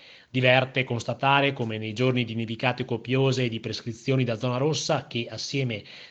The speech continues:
dovrebbero consigliare di non muoversi, una lunga auto, nonostante le sue quattro ruote motrici,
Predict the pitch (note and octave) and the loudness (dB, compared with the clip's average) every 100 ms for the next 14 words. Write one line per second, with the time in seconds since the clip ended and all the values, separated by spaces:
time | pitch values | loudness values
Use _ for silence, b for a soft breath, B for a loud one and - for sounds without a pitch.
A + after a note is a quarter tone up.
0 | - A#2 C#3 C3+ B2 - B2+ - B2+ C#3 | -6 0 2 4 2 2 0 0 2 4
1 | C#3+ B2+ B2 B2+ C#3+ E3 E3+ - F3+ - | 4 4 2 2 4 4 2 0 -2 -2
2 | B B B E3 F3+ G#3 F#3+ D#3 C3 A2+ | B B B 6 8 8 8 10 10 8
3 | A2 G#2+ A2+ A2 A2 - C#3 C3 A#2 A2 | 2 -2 -4 -4 -6 0 0 2 0 -2
4 | - A#2+ - C3+ C3 B2 A#2 C3+ C#3 B2 | -2 -2 4 4 4 0 4 4 2 -2
5 | A#2+ D#3 F3 - E3+ | -2 -2 -2 0 -2